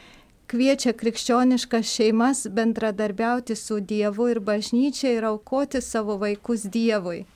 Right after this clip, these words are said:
Taip pat kviečia kunigus skirti svarbią vietą pašaukimų sielovadai savo pastoracinėje tarnyboje. Jis siūlo maldą,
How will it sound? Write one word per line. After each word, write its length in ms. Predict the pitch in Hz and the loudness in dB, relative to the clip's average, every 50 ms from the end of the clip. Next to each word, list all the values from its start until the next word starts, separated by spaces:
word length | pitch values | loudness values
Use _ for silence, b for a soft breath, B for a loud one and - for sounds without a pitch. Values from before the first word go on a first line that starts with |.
| b b b b b b b b b b _ | b b b b b b b b b b _
Taip 160 | - 220 214 | -2 0 2
pat 180 | - 233 233 - | 2 0 0 -2
kviečia 400 | - 240 247 247 247 - 247 226 | -2 0 0 0 0 0 -2 -2
kunigus 640 | 226 - 269 269 277 294 285 247 220 226 220 214 - | -2 -2 2 2 4 4 4 2 2 0 -2 -2 -6
skirti 400 | - - 240 254 - - - 233 | -6 -4 -2 -2 -2 -2 -4 -4
svarbią 600 | 226 - - 214 247 254 269 269 220 240 226 220 | -4 -4 -4 -2 -2 -2 -2 0 0 0 0 0
vietą 480 | 202 226 233 254 285 302 294 - 262 247 | -2 -2 0 2 2 0 0 0 -4 -2
pašaukimų 720 | - 226 220 - - 220 214 208 - - 262 254 254 240 | -2 -2 -2 -2 -2 -2 -4 -2 -2 2 2 2 2 2
sielovadai 920 | 247 - - 226 214 220 220 240 269 247 269 269 214 233 247 233 233 226 226 b b b b b b b | 0 -2 -2 -2 0 0 0 0 0 0 0 0 0 0 0 0 0 -2 -6 b b b b b b b
savo 340 | - - 262 254 269 277 | -4 -2 0 2 2 0
pastoracinėje 1080 | 269 - 254 240 - - 233 233 233 226 233 247 240 - - 247 240 240 233 226 214 220 | 2 0 -2 -2 -2 -2 -2 0 0 0 0 -2 -2 -2 2 2 4 4 4 2 0 -2
tarnyboje. 880 | - 233 220 208 202 233 233 240 247 233 190 202 190 190 180 175 180 b b b b b b b b - | -2 -2 -2 0 2 2 4 4 2 2 0 0 -2 -2 -4 -6 -6 b b b b b b b b -2
Jis 300 | 220 247 247 240 - 233 233 | 0 0 0 0 -2 -2 -4
siūlo 460 | 233 - - 247 254 269 262 233 220 214 | -2 -2 -2 0 0 2 2 2 2 2
maldą, 720 | 214 208 202 208 233 247 277 247 233 311 294 285 277 262 | 2 2 2 2 2 2 2 2 2 2 2 2 0 -2